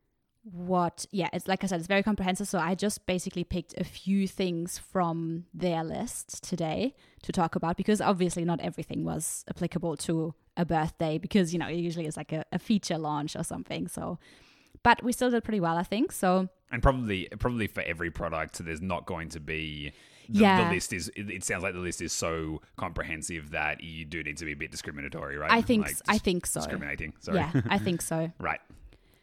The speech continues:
Speaker 1: Cool. So, yeah, let me talk you through that. So basically, the go-to-market strategy comes in four, five different phases.
Speaker 2: Wow.
Speaker 1: Yeah, five different phases.
Speaker 2: Okay.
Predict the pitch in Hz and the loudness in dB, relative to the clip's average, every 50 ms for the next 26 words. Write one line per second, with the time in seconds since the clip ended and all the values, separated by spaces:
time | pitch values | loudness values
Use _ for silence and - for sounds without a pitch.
0 | _ _ _ _ _ _ - - 294 262 214 190 - 190 - 262 247 247 247 254 | _ _ _ _ _ _ 2 6 8 10 10 8 6 4 4 6 6 8 8 8
1 | 254 247 247 - - - 220 196 170 180 214 - 294 285 285 294 285 - 277 254 | 6 6 4 0 -2 0 2 2 4 4 4 6 6 6 6 4 2 2 -2 -4
2 | - - 208 202 175 156 147 196 277 - - 233 208 196 185 196 202 - - 196 | -2 -2 -2 -2 -2 -2 -2 -2 -2 -2 2 2 2 2 2 -2 -8 -2 2 2
3 | 202 208 - 240 - - 220 214 202 190 175 190 185 185 180 185 185 185 - 208 | 2 2 2 0 -2 0 0 0 2 2 2 2 2 2 2 2 2 0 2 0
4 | 190 175 175 - 185 - - 170 165 160 170 175 - 180 180 185 175 - - - | 0 -2 -2 -4 -6 -6 -4 -4 -4 -2 -4 -6 -6 -4 -4 -2 -4 -4 -4 -4
5 | 175 175 170 - - - - - - - - 196 190 208 - - - 214 202 285 | -4 -4 -4 -8 -14 -20 -20 -20 -14 -4 -2 -2 -2 -2 -4 -4 -4 -2 -2 -2
6 | 311 - 311 302 311 311 - 302 294 302 302 339 427 - - - 82 107 202 - | 0 0 0 2 2 2 2 0 -2 0 0 -2 -4 -4 -4 -2 0 0 -2 -2
7 | - - - - - - - - - 202 202 247 226 220 208 - 175 170 175 190 | -6 -12 -10 -10 -10 -10 -8 -4 -4 -2 -2 -2 -2 -2 -2 -4 -4 -4 -2 -2
8 | 226 302 - - - - 78 | -2 -2 -2 -2 -2 -4 -4